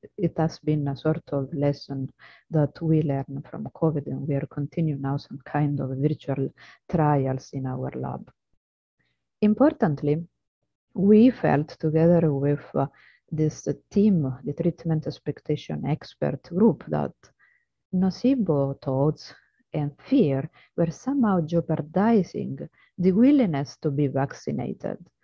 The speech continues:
And several people, led by Professor Winfried Rief, sat down together to try to think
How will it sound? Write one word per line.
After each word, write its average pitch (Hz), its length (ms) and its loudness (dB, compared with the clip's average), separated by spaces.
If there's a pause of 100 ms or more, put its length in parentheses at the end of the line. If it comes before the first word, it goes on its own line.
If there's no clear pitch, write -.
(360)
And 180 140 0
several 254 400 4
people, 151 400 0
led 156 480 0
by 135 400 0 (500)
Professor 151 640 -4 (400)
Winfried 185 480 0 (140)
Rief, - 220 -4 (720)
sat 233 340 -2
down 139 320 -2
together 139 500 -4 (140)
to 175 120 -4
try 185 280 0
to 190 140 -4
think 147 320 -6